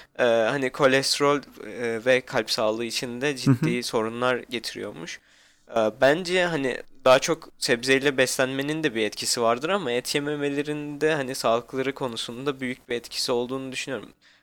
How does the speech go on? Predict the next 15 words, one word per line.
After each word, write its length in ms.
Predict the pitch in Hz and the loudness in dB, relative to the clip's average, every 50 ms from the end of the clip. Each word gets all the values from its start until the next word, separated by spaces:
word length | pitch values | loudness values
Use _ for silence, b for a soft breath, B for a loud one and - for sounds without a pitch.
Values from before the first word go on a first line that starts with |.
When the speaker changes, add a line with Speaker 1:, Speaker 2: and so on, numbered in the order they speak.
| _ | _
Speaker 1:
Hani 140 | - - 113 | -20 -10 -4
özellikle, 840 | - 131 135 131 156 156 147 147 175 196 - - 160 143 131 120 - - | 0 0 2 2 2 2 2 0 -2 -8 -8 -4 0 0 0 0 0 -2
e, 400 | - 107 117 113 110 104 98 104 | -6 -4 -2 0 0 0 -2 -4
çok 180 | - - 135 113 - - _ _ _ _ _ | -4 -6 -6 -8 -8 -14 _ _ _ _ _
proteini 580 | - 139 131 123 - - 139 131 135 139 139 139 | -2 -2 0 0 0 0 -2 -2 -2 -4 -6 -6
kullanacak 760 | - - - 123 113 120 123 123 123 127 139 135 131 - - - | -6 -6 -4 -2 0 0 0 -2 0 2 2 2 2 2 -2 -6
bir, 220 | 117 113 110 107 B B B B B B B B B B - | -4 -2 -4 -4 B B B B B B B B B B -8
e, 60 | - 117 113 113 110 110 110 107 110 - - _ _ _ _ _ _ _ _ _ _ _ _ _ _ _ _ _ _ _ _ _ _ _ _ _ - | -6 -4 -4 -2 -2 -2 -4 -6 -6 -10 -14 _ _ _ _ _ _ _ _ _ _ _ _ _ _ _ _ _ _ _ _ _ _ _ _ _ -10
fi-, 200 | - 139 - - _ - - | -6 -6 -6 -6 _ -6 -2
yani 160 | 127 123 113 | -2 -2 -2
fiziksel 640 | - - 139 135 151 147 - - 156 143 143 139 135 - | -2 -2 0 0 0 0 2 4 6 6 6 4 0 2
eyleminiz 600 | - 143 139 135 139 143 143 151 147 151 156 151 | 4 6 6 8 6 4 2 2 0 -2 0 2
yoksa 280 | 165 160 151 - - 104 | 2 2 2 2 -2 -4
mesela 300 | 104 110 - - 123 120 | -4 -2 0 2 2 2
hani 140 | 117 113 | 2 0